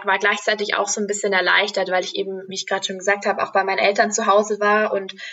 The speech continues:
wir halt da schon, glaub ich, knapp drei, vier Wochen halt ganz anders trainiert haben als sonst.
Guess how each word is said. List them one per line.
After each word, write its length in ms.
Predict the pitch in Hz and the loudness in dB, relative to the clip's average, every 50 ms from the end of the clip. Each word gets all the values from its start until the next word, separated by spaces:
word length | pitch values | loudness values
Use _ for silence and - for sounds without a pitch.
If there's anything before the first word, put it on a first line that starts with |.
| - - - - - - - | -14 -16 -16 -18 -20 -8 0
wir 200 | 208 208 208 208 | 2 2 4 4
halt 280 | 185 185 185 180 185 - - - | 4 4 4 2 0 -4 -4 2
da 220 | 196 190 196 208 220 | 4 4 6 6 4
schon, 240 | - 220 196 190 | 2 0 0 0
glaub 180 | 190 180 180 180 | 0 0 0 0
ich, 160 | 196 - - | -2 -4 -6
knapp 240 | - - 202 185 185 - - - | -4 0 0 0 0 -2 -8 -4
drei, 240 | - 160 165 180 202 | -2 0 2 2 2
vier 240 | 202 - 214 202 - | 2 2 2 4 4
Wochen 400 | 190 - 202 - 214 196 196 196 | 4 2 2 0 -4 -4 -2 0
halt 240 | 180 175 175 - - | 2 2 2 2 2
ganz 240 | 196 185 190 202 | 0 0 2 0
anders 320 | - - 196 202 202 202 - | 0 0 0 0 0 -2 -2
trainiert 380 | - 220 202 202 202 202 196 | -6 -6 -2 0 0 0 2
haben 180 | 202 190 185 185 | 0 0 0 0
als 220 | 175 185 185 - | 0 -2 -2 0
sonst. 520 | - 185 185 185 202 226 240 - - - | 2 2 2 2 2 -2 -4 -6 -10 -12